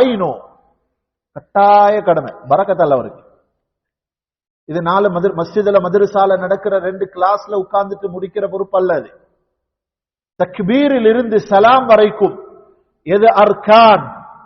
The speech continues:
எது கடமை, எது தொழுகையை முறிக்கும், என்ன விடயங்கள் உலு-, உதுவை முறிக்கும்,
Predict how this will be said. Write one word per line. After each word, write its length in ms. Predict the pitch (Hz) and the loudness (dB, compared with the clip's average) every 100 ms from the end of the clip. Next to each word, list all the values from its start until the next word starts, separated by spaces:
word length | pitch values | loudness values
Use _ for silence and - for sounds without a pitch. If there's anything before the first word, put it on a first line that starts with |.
| - | -6
எது 280 | 180 208 | 0 0
கடமை, 580 | - 202 220 214 196 147 - _ _ | 2 4 4 2 -2 -6 -16 _ _
எது 180 | 165 196 | -4 -2
தொழுகையை 640 | 226 208 226 220 214 220 202 | 0 2 2 4 4 2 0
முறிக்கும், 560 | 214 220 233 214 151 - _ _ | -2 -2 2 2 2 -10 _ _
என்ன 220 | 160 208 | -8 -2
விடயங்கள் 500 | 214 214 226 220 220 | 0 2 2 0 -2
உலு-, 280 | 202 208 226 - | 0 -2 -4 -6
உதுவை 400 | 202 233 226 214 | -6 -2 -2 0
முறிக்கும், 480 | 208 233 - 226 | -4 -4 -4 -6